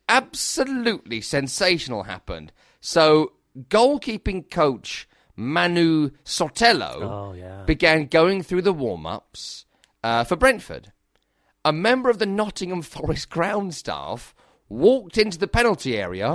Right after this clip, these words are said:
Speaker 1: while the goalkeepers were doing their warm-up, and there was some sort of visible dispute.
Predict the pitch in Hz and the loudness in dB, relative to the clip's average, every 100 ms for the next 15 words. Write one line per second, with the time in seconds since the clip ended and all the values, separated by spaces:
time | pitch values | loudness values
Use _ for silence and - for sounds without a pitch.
0 | - 139 135 131 151 147 143 127 139 131 | 0 0 0 2 2 2 -4 -4 -2 -2
1 | 131 139 131 127 123 151 202 95 76 127 | 0 0 0 0 0 2 2 0 -4 -6
2 | - - _ _ _ 151 175 190 - 233 | -6 -16 _ _ _ -2 0 0 0 0
3 | 233 180 180 151 156 131 - _ _ - | -2 0 0 4 2 2 -8 _ _ -8
4 | 131 180 139 170 160 156 139 160 - - | 4 6 6 2 4 2 2 -4 -6 -2
5 | 247 113 - - | 0 0 -4 -16